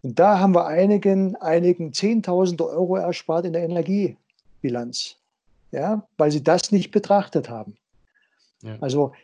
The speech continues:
Speaker 1: und so, so habe ich jetzt gesagt, und jetzt noch, in, wenn wir Humus aufbauen und wir können C O zwei Zertifikate damit umsetzen und aufbauen und aufsetzen auf dieses System, dann haben wir, dann haben wir ein rundes System.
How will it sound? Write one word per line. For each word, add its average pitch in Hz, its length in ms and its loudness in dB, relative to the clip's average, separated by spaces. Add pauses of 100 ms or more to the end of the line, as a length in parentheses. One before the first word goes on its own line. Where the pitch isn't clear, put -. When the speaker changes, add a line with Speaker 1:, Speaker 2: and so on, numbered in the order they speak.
(160)
Speaker 1:
und 156 160 -2
so, 202 300 4 (200)
so 190 240 2
habe 202 160 4
ich 233 120 -2
jetzt 214 200 2
gesagt, 190 420 4
und 170 160 -4
jetzt 220 300 2
noch, 214 240 -2 (240)
in, 202 260 -4 (160)
wenn 175 140 -4
wir 180 140 -2
Humus 180 340 2
aufbauen 226 760 2 (360)
und 160 160 -4
wir 151 100 0
können 208 600 2 (460)
C 170 160 4
O 156 100 4
zwei 202 340 2
Zertifikate 147 760 -2
damit 127 480 -10 (1200)
umsetzen 151 720 2
und 170 140 -6
aufbauen 147 520 -4
und 147 60 -8
aufsetzen 151 580 -4
auf 143 160 -8
dieses 135 280 -8
System, 120 460 -10 (680)
dann 151 180 0
haben 208 140 6
wir, 208 120 6
dann 165 160 4
haben 185 120 4
wir 190 100 6
ein 170 40 2
rundes 214 400 4
System. 170 520 0